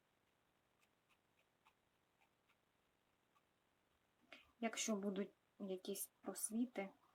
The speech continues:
ну, для мене це не принципово, грибочок може бути будь-який у природі. Поки що працюю ще величенькою голкою і намагаємося пробивати так, щоб ми там діставали до серединки глибше.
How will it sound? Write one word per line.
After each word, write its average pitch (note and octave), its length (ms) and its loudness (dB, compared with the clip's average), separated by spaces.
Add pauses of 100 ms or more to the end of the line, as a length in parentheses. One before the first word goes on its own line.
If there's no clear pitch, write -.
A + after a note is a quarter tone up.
(200)
ну, A#3 140 6
для G3+ 140 6
мене F#3+ 280 8
це F#3 160 2
не F#3+ 120 4
принципово, G3 760 6
грибочок F#3 720 0
може F#3 260 0
бути F3+ 280 -4
будь-який F#3+ 520 4
у F3+ 40 0
природі. F3+ 500 0 (920)
Поки C4+ 260 12
що G#3 200 6
працюю G3+ 600 6
ще - 440 0
величенькою F#3+ 1000 0
голкою C4 640 4
і A3 80 6
намагаємося G3 840 4
пробивати F#3+ 720 0
так, A#3 400 4
щоб F#3+ 280 -6
ми G3+ 200 2
там G3 240 -2
діставали F#3+ 680 -2
до F#3+ 160 -6
серединки F#3+ 760 -10 (100)
глибше. - 540 -6